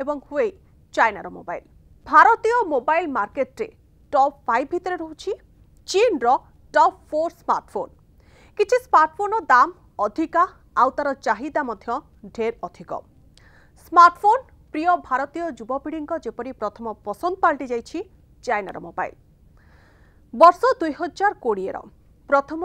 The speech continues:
ତିନି ମାସରେ Xiaomi ଅର୍ଥାତ୍ ଏମ୍ଆଇ ସ୍ମାର୍ଟଫୋନର ଭାରତୀୟ ବଜାର ଅଂଶ ତିରିଶ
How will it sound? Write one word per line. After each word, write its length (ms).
ତିନି 300
ମାସରେ 300
Xiaomi 480
ଅର୍ଥାତ୍ 360
ଏମ୍ଆଇ 240
ସ୍ମାର୍ଟଫୋନର 580
ଭାରତୀୟ 360
ବଜାର 260
ଅଂଶ 120
ତିରିଶ 240